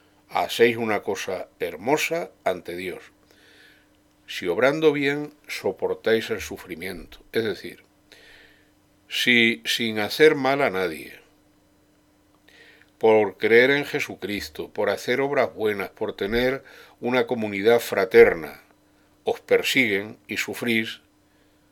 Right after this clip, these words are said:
hacéis una cosa hermosa ante Dios. Ha empezado, ha empezado a rodearlos la persecución, de una manera o de otra manera.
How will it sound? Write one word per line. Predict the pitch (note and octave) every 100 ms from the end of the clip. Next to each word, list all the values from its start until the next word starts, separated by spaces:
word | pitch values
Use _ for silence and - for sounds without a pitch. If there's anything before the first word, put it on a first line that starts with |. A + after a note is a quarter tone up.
| _ _ _ _ _ _ _ _
hacéis | - F#2+ - G2+
una | G2+ G2 -
cosa | G2+ G#2+
hermosa | G2 F#2 E2+ - F#2+
ante | E2 -
Dios. | D2+ D2+ - - _ _ _ _ _ _ - - _ _ _ _ _ _
Ha | D#3+ D#3
empezado, | D#3+ C3 - A2+ A2+ A2+ A2 - _ _ _ _ - _ _ _ _ _ _ _ -
ha | A#2+
empezado | B2 A#2 G#2+ - G2 G2 G2 -
a | G2 - - _ _ _
rodearlos | G#2 - G2+ F#2+ G2 A2+ A#2+ A#2+ B2+ A#2+ -
la | G#2+ G2+ G2+
persecución, | G#2 F#2 - - - - F2+ E2+ -
de | A2 A#2
una | D#3 E3 C#3+
manera | G#2 A#2+ B2+ B2+ B2+ _
o | F#2+ F#2
de | G2
otra | F#2+ F2+
manera. | G2 C3+ A2 -